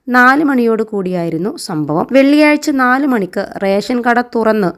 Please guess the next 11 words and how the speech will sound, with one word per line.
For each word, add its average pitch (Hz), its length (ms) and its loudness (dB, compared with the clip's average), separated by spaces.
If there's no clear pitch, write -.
ഏതാനും 226 500 2
മഞ്ഞക്കാട് 240 600 0
ഉടമകളുടെ 196 540 0
മസ്റ്ററിംഗ് 285 560 2
ചെയ്തുകൊണ്ടിരുന്നപ്പോൾ 254 920 0
പിങ്ക് 214 340 0
കാർഡുമായി 254 480 4
എത്തിയ 254 340 -2
സനൽ 233 340 0
മസ്റ്ററിംഗ് 262 520 -2
നടത്തണമെന്ന് 240 760 0